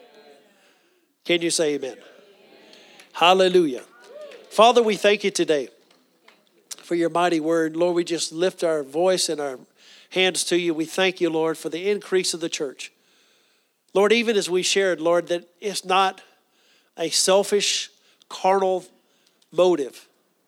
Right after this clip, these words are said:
But Lord, we, we keep our hearts right that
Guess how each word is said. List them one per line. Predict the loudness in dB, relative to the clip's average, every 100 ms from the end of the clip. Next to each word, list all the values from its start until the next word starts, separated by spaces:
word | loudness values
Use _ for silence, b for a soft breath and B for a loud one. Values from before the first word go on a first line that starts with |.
| _ _ _ _ _ _ _ _ _ -4
But | 0
Lord, | 2 2
we, | 0 -2
we | -4 -6
keep | -2 -2 0
our | 0 0
hearts | -2 -4 -4
right | -2 -2 -4
that | -8